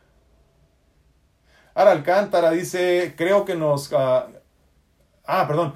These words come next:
con que nos comp-, con que nos comparta un día es bendecido y los demás dedica lo que tenga que hacer", dice, "Gracias. Ah, todos tendremos que ir incorporándonos a la vida". Sí, sí, sí, la verdad que, digo, <laughs> espero que así sea para todos, ¿no?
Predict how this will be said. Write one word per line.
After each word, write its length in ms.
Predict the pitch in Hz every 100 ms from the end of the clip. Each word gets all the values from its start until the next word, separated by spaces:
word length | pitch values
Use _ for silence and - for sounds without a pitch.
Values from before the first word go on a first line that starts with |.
| -
con 160 | 147
que 80 | 143
nos 140 | 143 -
comp-, 320 | 143 143 143
con 140 | 139
que 60 | 139
nos 120 | 131
comparta 400 | 135 123 - 190
un 140 | 185 165
día 140 | 180
es 100 | 165
bendecido 580 | 190 170 127 - 180 185
y 20 |
los 140 | 156
demás 280 | 139 139 156
dedica 340 | 160 160 160 160
lo 120 | 147
que 100 | 139
tenga 260 | 143 147
que 100 | 151
hacer", 280 | 180 143 156
dice, 200 | 139 160
"Gracias. 560 | 127 123 165 147 123 - - - 131
Ah, 340 | 120 123 127 123
todos 180 | 151 156
tendremos 440 | 151 147 165 165
que 120 | 160
ir 120 | 156 165
incorporándonos 580 | 165 143 135 143 156
a 60 | 131
la 80 | 117
vida". 240 | 139 135
Sí, 440 | - 165 247 311 262
sí, 160 | 180
sí, 200 | 170 165
la 140 | 202 151
verdad 240 | 120 143
que, 80 | 139
digo, 320 | 143 175 - - _
<laughs> 200 | _ _
espero 480 | - 113 - 139 165
que 80 | 143
así 260 | - -
sea 380 | 196 - 143 -
para 260 | 147 131 123
todos, 380 | 131 143 135
¿no? 80 | 143